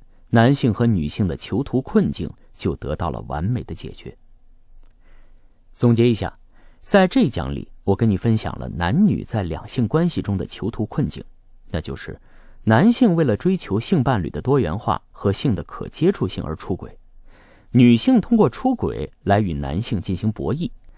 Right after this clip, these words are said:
既是确保自己的后代能够得到足够的资源和足够好的基因，也是报复男性的出轨行为。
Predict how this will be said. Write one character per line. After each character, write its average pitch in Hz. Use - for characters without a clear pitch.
既 277
是 190
确 185
保 78
自 -
己 80
的 71
后 123
代 78
能 87
够 117
得 90
到 90
足 101
够 185
的 80
资 240
源 -
和 -
足 87
够 127
好 -
的 -
基 -
因， 170
也 101
是 -
报 127
复 -
男 71
性 95
的 69
出 -
轨 73
行 69
为。 -